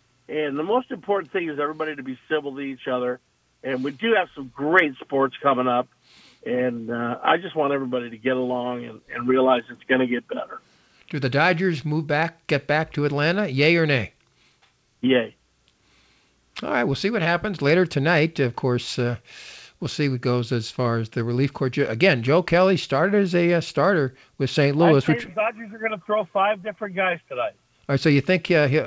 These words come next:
Speaker 2: you think, uh, uh, Roberts will let him go an inning or take him out in the first
Speaker 1: I
Speaker 2: inning,
Speaker 1: think
Speaker 2: or
Speaker 1: it's gonna be all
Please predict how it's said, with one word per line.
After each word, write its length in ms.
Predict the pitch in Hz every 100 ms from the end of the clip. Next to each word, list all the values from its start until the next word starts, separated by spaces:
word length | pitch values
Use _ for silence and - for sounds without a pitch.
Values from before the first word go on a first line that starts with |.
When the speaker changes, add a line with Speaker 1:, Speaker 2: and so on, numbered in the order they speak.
| 139
Speaker 2:
you 140 | 139
think, 280 | 120 160 -
uh, 160 | 143 131 - - - -
uh, 680 | 123 123 123 123 123 123 113 _ - _
Roberts 440 | 135 143 156 156 143
will 80 |
let 120 | 131 139
him 220 | 139 117 _ _ -
go 200 | 131 127
an 60 | 123
inning 340 | 131 180 180
or 340 | 123 117 113 120
take 200 | 139 127
him 100 | 127
out 80 |
in 80 | 131
the 60 | 117
first 320 | - 123 -
Speaker 1:
I 60 | 135
Speaker 2:
inning, 200 | 143 135
Speaker 1:
think 120 | 113
Speaker 2:
or 40 |
Speaker 1:
it's 40 | 104
gonna 140 | 208
be 120 | -
all 220 | 170 196